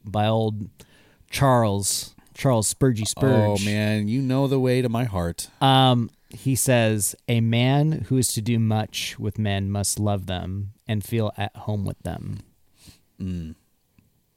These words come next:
Speaker 1: Just saying, people. If
Speaker 2: I like
Speaker 1: you,
Speaker 2: that.
Speaker 1: if you are to, like, love your local church,
Speaker 2: Mm-hmm.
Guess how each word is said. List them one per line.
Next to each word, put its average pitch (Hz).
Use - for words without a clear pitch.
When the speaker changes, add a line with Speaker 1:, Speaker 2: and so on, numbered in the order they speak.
Speaker 1:
Just 107
saying, 110
people. 95
If 113
Speaker 2:
I -
like 135
Speaker 1:
you, 151
Speaker 2:
that. 78
Speaker 1:
if 123
you 160
are 123
to, 127
like, 107
love 110
your 110
local 107
church, -
Speaker 2:
Mm-hmm. 85